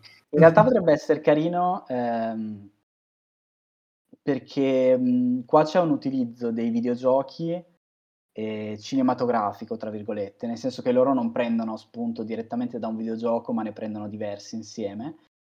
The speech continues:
per creare la loro Free City, che è questa G T A City misto Fortnite.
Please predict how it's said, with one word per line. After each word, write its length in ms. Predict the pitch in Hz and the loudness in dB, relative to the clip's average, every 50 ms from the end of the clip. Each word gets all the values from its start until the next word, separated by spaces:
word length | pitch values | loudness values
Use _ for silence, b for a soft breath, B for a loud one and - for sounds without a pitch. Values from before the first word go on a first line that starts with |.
| _ - | _ -10
per 100 | 113 113 | -10 -8
creare 340 | - 120 117 117 113 113 110 | -4 -2 0 0 0 0 -2
la 100 | 110 110 | -4 -4
loro 400 | 113 113 110 110 110 110 110 110 | -4 -4 -4 -4 -4 -6 -6 -8
Free 300 | - - - 123 120 120 | -10 -10 -6 -6 -6 -6
City, 500 | - - - 117 113 110 - 127 123 123 | -8 -6 -4 -2 -2 -2 -2 -4 -6 -4
che 160 | - 110 101 | -4 -6 -6
è 80 | 101 | -6
questa 340 | 104 104 101 - - 104 101 | -10 -14 -16 -10 -8 -6 -6
G 200 | 101 104 104 104 | -6 -6 -12 -14
T 140 | - 104 101 | -12 -8 -8
A 300 | 101 101 98 101 101 98 | -6 -6 -6 -8 -10 -12
City 720 | 92 - - - 101 101 98 _ - 90 90 90 87 90 | -14 -18 -16 -14 -14 -14 -14 _ -18 -18 -16 -16 -18 -18
misto 340 | 90 90 95 98 - - 104 | -16 -16 -16 -18 -14 -14 -16
Fortnite. 760 | 101 - 107 101 92 - - 110 117 135 - - 160 160 156 | -12 -8 -8 -8 -8 -8 -12 -10 -10 -10 -10 -12 -12 -12 -12